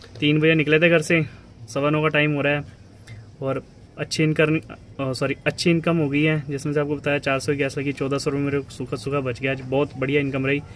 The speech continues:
और आप भाई, क्या करें, देखो, हम local daily काम करते हैं, जिसमें से हमें पता है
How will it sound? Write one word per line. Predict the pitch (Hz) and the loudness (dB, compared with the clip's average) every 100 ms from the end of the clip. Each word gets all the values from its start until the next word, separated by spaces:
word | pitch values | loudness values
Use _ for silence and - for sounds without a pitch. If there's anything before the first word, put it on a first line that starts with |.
| - | -6
और | - - - - | -6 -8 -14 -4
आप | 139 147 - - - 143 - - | 0 0 -4 -14 -12 -12 -10 0
भाई, | 151 160 | 4 4
क्या | 165 160 | 4 2
करें, | 151 139 | 4 2
देखो, | 143 170 165 | 2 2 0
हम | - - 151 151 156 | -2 -2 2 2 2
local | 143 143 165 165 | 2 2 4 6
daily | 156 160 | 6 4
काम | 151 147 147 | 2 2 2
करते | 143 139 147 | 0 0 -2
हैं, | |
जिसमें | 139 139 147 | -2 -2 -2
से | 151 | 0
हमें | 147 147 | 0 -2
पता | 147 123 | -2 0
है | 147 | 0